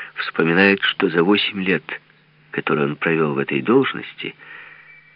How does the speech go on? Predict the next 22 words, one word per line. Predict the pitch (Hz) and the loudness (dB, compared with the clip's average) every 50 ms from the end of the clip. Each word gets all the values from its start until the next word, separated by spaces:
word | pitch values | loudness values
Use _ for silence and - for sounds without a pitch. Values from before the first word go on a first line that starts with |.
| _ _ _ - - | _ _ _ -16 -12
был | 71 69 101 104 107 101 98 | -2 4 6 8 8 8 6
выпущен | 92 95 101 90 - - - - - - - 78 71 69 | 4 2 2 2 0 -2 0 2 2 4 2 0 -4 -6
на | 67 73 71 | -4 -4 -4
волю | 69 87 123 147 143 - - - - - _ _ _ _ _ _ _ _ _ _ _ _ _ - | -2 -2 -2 -2 -4 -6 -8 -12 -14 -18 _ _ _ _ _ _ _ _ _ _ _ _ _ -12
всего | - - - 82 82 | -8 -4 -2 0 0
лишь | 82 82 78 - - - | 0 2 2 2 2 2
один | 85 76 65 58 - 92 117 135 139 131 | 0 -4 -6 -2 0 2 2 2 0 -4
заключённый. | - 110 - - 98 110 - - - 123 123 120 - - - - - _ _ _ _ _ _ _ _ _ _ _ _ _ _ _ _ _ _ _ _ _ _ _ _ _ _ _ _ _ _ _ _ _ _ _ _ _ _ _ _ _ _ _ | -8 -8 -6 -6 -4 -2 0 0 -2 -2 -4 -8 -10 -14 -16 -18 -20 _ _ _ _ _ _ _ _ _ _ _ _ _ _ _ _ _ _ _ _ _ _ _ _ _ _ _ _ _ _ _ _ _ _ _ _ _ _ _ _ _ _ _
Так | - 85 80 - - | -4 -4 -2 -2 -4
что | - - 85 | -4 -2 0
лагерное | 82 90 92 90 82 90 82 85 85 82 78 | 2 2 2 2 2 0 -2 -2 -2 -2 -2
население | 73 80 - - 85 87 104 120 123 117 104 | -2 -2 -2 -2 0 2 2 2 2 0 2
росло | 98 95 95 - - - - 98 101 95 - _ _ - - - - - - - - - - - - | 2 2 0 0 -2 -2 0 2 2 0 0 _ _ -20 -20 -20 -18 -18 -16 -16 -14 -16 -16 -16 -12
и | - 76 | -10 -8
к | 73 - - | -8 -4 0
моменту | 76 82 85 90 98 98 92 - 90 - - | 0 2 4 4 4 2 2 -2 -4 -6 -4
смерти | - 90 90 95 90 87 - - 80 - | -2 0 2 2 2 0 -2 -4 -4 -4
Сталина | - - 113 113 117 107 82 67 64 64 - - - - - - - - - - - - - - - - - - | -2 2 2 2 4 2 0 -2 -4 -6 -8 -12 -18 -20 -20 -20 -20 -20 -20 -20 -20 -20 -20 -20 -20 -20 -6 0
достигло, | - 95 85 - - - - 131 131 123 107 | 0 2 2 0 0 0 2 2 2 2 2
вероятно, | 104 101 95 82 76 69 67 67 - - 73 67 | 4 4 4 4 4 4 2 0 -2 -2 -2 0
наивысшей | 69 71 69 65 - 87 90 - - - 60 57 | 0 0 0 2 2 4 6 6 6 6 4 0
точки. | - - 52 52 - - - - - - | -4 -8 -6 -2 -2 -2 -2 -4 -8 -18